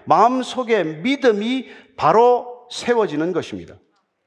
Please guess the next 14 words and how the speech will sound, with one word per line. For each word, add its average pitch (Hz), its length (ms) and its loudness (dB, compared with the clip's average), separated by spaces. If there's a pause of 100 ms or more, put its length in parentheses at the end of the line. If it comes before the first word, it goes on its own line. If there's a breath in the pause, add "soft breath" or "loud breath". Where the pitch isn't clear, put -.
(720)
종교개혁은 311 720 4
교회 247 200 2
제도를 254 400 2
바꾸는 247 320 2
것이 220 160 -2
아니라 185 180 2
저와 240 320 2
여러분들이 226 420 -2
거듭나는 220 600 2
것입니다. 135 500 -4 (1700)
참된 339 400 4
종교개혁이란 269 720 2
저와 277 260 4
여러분들이 247 540 -2